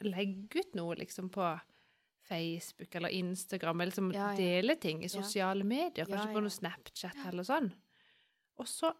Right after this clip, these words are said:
Speaker 1: nå har jeg blitt sånn der, eh, grub-, nå grubler jeg på det. Man får, man får for mye å tenke på, eh, man får for god tid til å tenke, egentlig,
Speaker 2: Ja.
Speaker 1: når man, eh, går sånn hjemme.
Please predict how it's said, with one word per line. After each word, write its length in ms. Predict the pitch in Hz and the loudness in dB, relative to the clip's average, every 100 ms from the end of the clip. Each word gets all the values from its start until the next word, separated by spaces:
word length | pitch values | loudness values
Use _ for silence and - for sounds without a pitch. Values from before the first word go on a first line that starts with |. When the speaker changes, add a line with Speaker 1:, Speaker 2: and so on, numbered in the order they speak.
| _ | _
Speaker 1:
nå 160 | 254 294 | -2 2
har 80 | |
jeg 120 | 294 233 | 4 4
blitt 200 | 247 254 | 0 -2
sånn 80 | 233 | -2
der, 360 | 202 190 202 202 - _ - | -2 -2 -2 -2 -6 _ -8
eh, 160 | 190 185 | -4 -4
grub-, 420 | 170 190 175 170 - - | -4 -4 -4 -6 -14 -4
nå 140 | 214 | -4
grubler 540 | 208 196 165 165 180 208 262 | 0 0 0 -2 -4 -2 0
jeg 80 | 262 | 0
på 80 | |
det. 140 | 226 359 - _ _ | 0 -2 -4 _ _
Man 120 | 233 | 2
får, 260 | 226 254 262 - _ - | 4 4 4 0 _ -2
man 200 | 220 233 | 4 4
får 240 | 233 269 | 6 4
for 120 | 262 233 | 6 4
mye 260 | 220 220 | 6 4
å 20 | |
tenke 260 | 180 175 226 | 0 -4 0
på, 60 | 190 | 2
eh, 400 | 170 165 165 - 185 - - | 4 2 0 -2 -6 -14 -18
man 180 | 196 220 | 0 2
får 240 | 226 247 247 | 4 2 0
for 120 | - | -2
god 200 | 226 302 294 | 2 2 2
tid 220 | 285 240 | 0 0
til 80 | 202 | 0
å 40 | |
tenke, 160 | 196 202 247 | 0 2 2
egentlig, 260 | 185 - - 240 | 2 -4 -4 0
Speaker 2:
Ja. 160 | 254 | 2
Speaker 1:
når 60 | 202 | 2
man, 220 | 190 185 | 2 2
eh, 120 | 180 | 0
går 160 | 180 170 | 0 -2
sånn 220 | - 165 | -4 -6
hjemme. 240 | 151 - | -6 -6